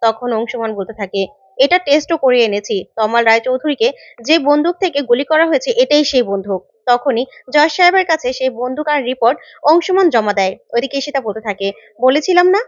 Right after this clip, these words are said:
যে রুদ্ররূপ সান্যালই আমাকে বন্দুকটা দিয়েছিল, তার ওখানে পাওয়া যাবে?" তখনই রুদ্র দাঁড়িয়ে বলতে থাকে, "জজ সাহেব সব মিথ্যে কথা বলছে, ঈশিতা আমাকে ফাঁসিয়েছে। ঈশিতা, তোমার পেটে পেটে এত শয়তানি ছিল, তুমি সে আমার এখানেই লুকিয়ে রেখেছিলে বন্দুকটা?" তখন জজ সাহেব বলতে থাকে,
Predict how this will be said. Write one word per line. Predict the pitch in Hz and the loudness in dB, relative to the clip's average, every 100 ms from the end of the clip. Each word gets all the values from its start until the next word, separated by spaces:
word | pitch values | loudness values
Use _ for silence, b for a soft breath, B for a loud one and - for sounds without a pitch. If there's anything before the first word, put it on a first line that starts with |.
| _ - | _ -12
যে | 233 247 | 0 0
রুদ্ররূপ | 247 247 311 320 | 0 -4 -6 -4
সান্যালই | 311 277 311 254 320 B - | -2 2 2 0 -2 B -2
আমাকে | 294 320 339 | 2 2 2
বন্দুকটা | 302 294 302 349 | 2 2 2 -2
দিয়েছিল, | 311 320 349 339 466 - _ | 0 -2 0 0 -2 -6 _
তার | 269 285 | 2 2
ওখানে | 302 349 | 2 0
পাওয়া | 349 302 302 | 2 2 2
যাবে?" | 320 370 466 _ _ _ | 0 -4 -6 _ _ _
তখনই | 269 269 320 269 | 0 2 0 -2
রুদ্র | 262 269 269 | -2 -2 0
দাঁড়িয়ে | 226 208 220 | 0 0 -2
বলতে | 202 208 | -4 -6
থাকে, | 214 196 190 - b b - | -8 -6 -6 -6 b b 0
"জজ | 277 302 | 2 2
সাহেব | 381 330 302 _ _ | 2 2 2 _ _
সব | - 339 | 0 2
মিথ্যে | 320 302 349 | 2 0 -2
কথা | 285 294 | -2 -2
বলছে, | 214 208 196 | -4 -4 -6
ঈশিতা | 233 - 277 | -6 -6 -2
আমাকে | 254 233 311 339 B - | -2 -2 -4 -8 B -4
ফাঁসিয়েছে। | 269 254 233 220 214 196 - | -2 2 0 0 -4 -4 -10
ঈশিতা, | - 339 427 - _ | -4 0 0 -2 _
তোমার | - 254 254 | -4 -2 0
পেটে | 269 339 | -2 -2
পেটে | 370 370 | 0 0
এত | 302 | 0
শয়তানি | 370 415 427 415 | 0 2 2 2
ছিল, | 415 311 208 - _ | 2 2 2 -4 _
তুমি | 269 | -2
সে | 269 277 | 0 0
আমার | - 233 277 | 2 0 2
এখানেই | 320 349 311 269 | 0 0 0 0
লুকিয়ে | 240 240 349 | -2 -2 -2
রেখেছিলে | 381 453 440 453 | 2 2 4 4
বন্দুকটা?" | 381 392 427 427 233 - _ _ | 4 2 2 2 0 0 _ _
তখন | 247 254 269 | -4 -2 0
জজ | 254 | 0
সাহেব | 269 247 | -2 -6
বলতে | 214 208 | -6 -6
থাকে, | 214 196 | -8 -6